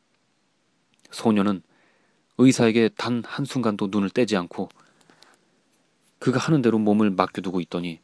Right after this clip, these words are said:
갑자기 그의 손을 잡고 이상한 표정으로 들여다보았다. 그는 의사의 손을 두 손으로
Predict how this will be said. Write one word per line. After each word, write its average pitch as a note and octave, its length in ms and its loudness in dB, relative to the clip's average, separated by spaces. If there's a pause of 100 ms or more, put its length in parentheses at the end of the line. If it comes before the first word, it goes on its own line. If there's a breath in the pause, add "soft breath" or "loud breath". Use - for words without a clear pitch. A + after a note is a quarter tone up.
(1160)
갑자기 G2 440 -4 (480)
그의 G#2+ 200 0
손을 B2 260 -4
잡고 F2 480 -6 (1000)
이상한 F#2+ 520 -6
표정으로 F2+ 400 -6
들여다보았다. - 840 -6 (3500 soft breath)
그는 A#2+ 500 2 (200)
의사의 A#2+ 380 6
손을 G2 400 -2 (100)
두 G#2+ 180 0
손으로 F2 500 -6